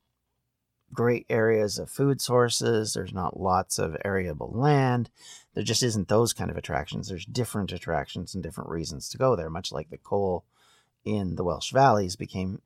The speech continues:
incredibly important in the nineteenth century. So, yes, the Vikings came. Just because there's not a lot of riv-,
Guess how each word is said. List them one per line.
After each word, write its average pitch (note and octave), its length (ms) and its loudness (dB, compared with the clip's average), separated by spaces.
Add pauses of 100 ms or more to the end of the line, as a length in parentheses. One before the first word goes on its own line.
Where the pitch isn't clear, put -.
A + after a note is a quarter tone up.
incredibly F#2+ 460 -4
important F2+ 600 -6
in F2+ 280 -8
the F2 380 -10
nineteenth G2 480 -6
century. F#2+ 480 -6 (580)
So, B2 480 6 (460)
yes, C#3+ 360 4
the - 120 0
Vikings A#2 420 0
came. B2+ 520 -2 (580)
Just C3+ 260 2
because C3 320 0
there's A2+ 200 -4
not A#2 200 2
a G#2 40 -6
lot A2 220 4
of G2+ 120 -2
riv-, B2+ 320 2